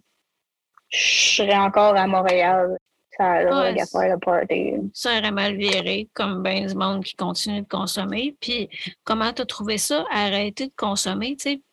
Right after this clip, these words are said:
Speaker 2: la journée où, où ce que, ben, à partir de la journée où ce que t'as décidé d'arrêter,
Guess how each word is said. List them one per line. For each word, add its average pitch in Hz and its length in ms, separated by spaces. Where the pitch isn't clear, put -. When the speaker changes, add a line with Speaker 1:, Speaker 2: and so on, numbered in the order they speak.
Speaker 2:
la 208 240
journée 202 340
où, 269 140
où 214 100
ce 208 100
que, 196 240
ben, 208 180
à - 60
partir 311 340
de 269 60
la 208 100
journée 214 260
où 254 80
ce 226 60
que - 80
t'as 202 160
décidé 202 420
d'arrêter, 196 500